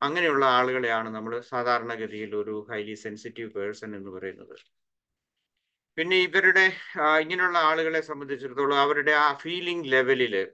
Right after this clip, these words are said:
അല്ലെങ്കിൽ വൈകാരികമായിട്ടുള്ള ലെവലിൽ അവരുടെ ചിന്താ രീതിയിൽ അവർ വളരെ എന്താണ് കുറെ കൂടി deep ആയിരിക്കും. അവരുടെ ആ പെരുമാറ്റ രീതിയിൽ അല്ലെങ്കിൽ അവരുടെ ചിന്താഗതിയിൽ തന്നെ അവർ വളരെ ഡീപ്പായിട്ട് ചിന്തിക്കുന്നവരാണ് ഒരു സാധാരണ മനുഷ്യനേക്കാൾ വ്യത്യാസപ്പെട്ട രീതിയിൽ.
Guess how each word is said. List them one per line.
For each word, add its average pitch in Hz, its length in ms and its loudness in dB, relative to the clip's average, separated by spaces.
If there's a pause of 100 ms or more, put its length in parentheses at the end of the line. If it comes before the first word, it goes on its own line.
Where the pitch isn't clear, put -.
അല്ലെങ്കിൽ 131 240 -6
വൈകാരികമായിട്ടുള്ള 143 1040 0
ലെവലിൽ 113 380 -4
അവരുടെ 127 300 -4
ചിന്താ 139 440 -2
രീതിയിൽ 123 460 -6
അവർ 123 160 -2
വളരെ 143 640 0 (480)
എന്താണ് 127 340 0
കുറെ 135 380 2
കൂടി 135 280 -6
deep 156 480 -6
ആയിരിക്കും. 92 460 -6 (180)
അവരുടെ 120 240 -2
ആ 123 100 2
പെരുമാറ്റ 127 580 0
രീതിയിൽ 113 680 -4
അല്ലെങ്കിൽ 120 280 -4
അവരുടെ 156 260 2
ചിന്താഗതിയിൽ 160 920 -4
തന്നെ 117 160 -6
അവർ 110 180 -6
വളരെ 110 500 -6 (320)
ഡീപ്പായിട്ട് 123 540 -4
ചിന്തിക്കുന്നവരാണ് 101 800 -10
ഒരു 127 200 -8
സാധാരണ 135 640 -4
മനുഷ്യനേക്കാൾ 110 840 -10
വ്യത്യാസപ്പെട്ട 107 640 -12
രീതിയിൽ. 90 460 -20